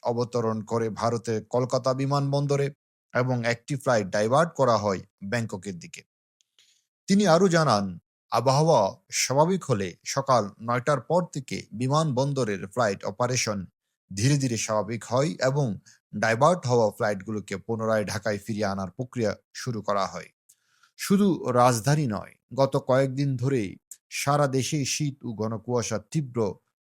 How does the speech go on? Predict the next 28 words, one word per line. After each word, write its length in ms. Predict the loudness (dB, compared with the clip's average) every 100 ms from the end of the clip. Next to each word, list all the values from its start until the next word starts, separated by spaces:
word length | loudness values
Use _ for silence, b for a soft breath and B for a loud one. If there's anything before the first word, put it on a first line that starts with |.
| -2
প্রভাব 240 | 2 2 2
লক্ষ্য 240 | 0 0 -6
করা 240 | -4 -2
যাচ্ছে। 360 | -2 -4 -4 -6 -6 _ _ b b b b
আজ 220 | 2 2 0 -8
সকালেও 480 | -4 0 2 4 4
আবহাওয়া 400 | 4 4 2 0
অফিস 240 | 0 -4 -4
জানিয়েছে, 480 | -2 0 -2 -4 -6 -6
আগামী 280 | -4 -4 -4
পাঁচ 240 | -2 0 0
দিন 160 | -2 -2
পর্যন্ত 480 | -4 -4 -4 -6 -12 -6
কুয়াশা 400 | 0 0 0 -4 -4 _ _ _ -4
ও 60 | -4 -2
শীতের 500 | -2 -4 -2 0 -2 -4
এই 160 | -6 -4
প্রভাব 460 | -2 -2 0 0 -2 -6 _ -10
অব্যাহত 380 | -4 -2 -4 -6 -8
থাকতে 240 | -8 -10
পারে। 220 | -12 -14 _ _ _ B B B
বিশেষ 280 | 0 4 4 2
করে 220 | -2 -2 -6 -2
মধ্যরাত 520 | 2 2 4 4 2 0
থেকে 180 | -6 -4
সকাল 320 | -2 0 0
পর্যন্ত 500 | 0 -4 -2 -4 -6 -10 -8
অনেক 260 | -6 -6